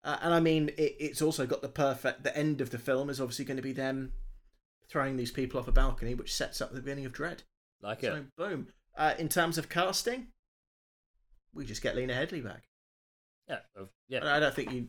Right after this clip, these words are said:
Speaker 1: I don't think you need to
Speaker 2: Well,
Speaker 1: Irishman it or anything like that. I'm not sure who else would throw in it. I'm just trying to think of people I've wanted to crowbar into the episode for a while.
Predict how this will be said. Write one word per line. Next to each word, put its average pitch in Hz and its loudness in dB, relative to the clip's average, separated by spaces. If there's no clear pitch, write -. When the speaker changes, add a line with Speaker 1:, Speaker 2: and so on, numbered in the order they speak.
Speaker 1:
I 123 -4
don't 123 0
think 131 -6
you 120 -2
need 123 -2
to 110 0
Speaker 2:
Well, 147 8
Speaker 1:
Irishman 135 4
it - 2
or 131 4
anything 131 2
like 117 0
that. 143 -2
I'm 277 -4
not 311 4
sure 359 4
who 165 6
else 117 4
would 110 -8
throw 113 0
in 165 2
it. 202 -2
I'm 170 0
just 185 4
trying 127 6
to - -2
think 107 0
of 107 -6
people 110 -2
I've 110 -2
wanted 110 -4
to 113 -8
crowbar 113 0
into 107 -6
the 139 0
episode 123 -4
for 110 -6
a 104 -4
while. 101 -2